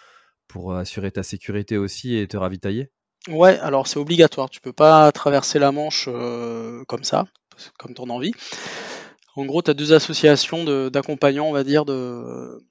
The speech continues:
Speaker 2: de pilotes de bateaux qui, euh, qui, qui font ce genre de prestations-là. Donc oui, comme tu le disais, le trafic maritime, c'est, euh, à peu près quatre cents à cinq cents bateaux par jour, répartis sur deux trails, ils appellent ça.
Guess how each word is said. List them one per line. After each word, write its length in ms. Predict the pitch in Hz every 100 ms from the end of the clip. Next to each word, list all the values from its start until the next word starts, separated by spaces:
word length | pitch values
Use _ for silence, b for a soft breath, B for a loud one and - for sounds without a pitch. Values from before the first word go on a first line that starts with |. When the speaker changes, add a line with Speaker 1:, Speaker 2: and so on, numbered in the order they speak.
| _ _ _
Speaker 2:
de 180 | 143 139
pilotes 480 | - 147 160 - 139
de 100 | 127
bateaux 340 | 127 - 147
qui, 280 | - - 120
euh, 260 | 117 120 123
qui, 280 | - 120 120
qui 220 | - 123
font 180 | 117 -
ce 140 | 139
genre 160 | 135 131
de 60 | 123
prestations-là. 640 | - 113 127 - 123 175 _ _ _ _ _ _ _ -
Donc 160 | 135
oui, 80 | 160
comme 140 | 143 131
tu 100 | 127
le 60 |
disais, 160 | 123 143
le 60 |
trafic 320 | - 135 - 139
maritime, 420 | 127 123 - 160
c'est, 240 | - 139
euh, 200 | 131 123
à 40 | 120
peu 140 | 131
près 160 | - 143
quatre 180 | 139
cents 260 | - 139 135
à 60 | 131
cinq 140 | 135
cents 160 | - 135
bateaux 260 | 127 131
par 160 | 120 120
jour, 240 | 135 170 _ B B B B _
répartis 500 | 123 - 127 - 147
sur 240 | - 117
deux 420 | 120 143 151 131
trails, 320 | - - 151 165
ils 140 | 143
appellent 200 | 131 135
ça. 200 | -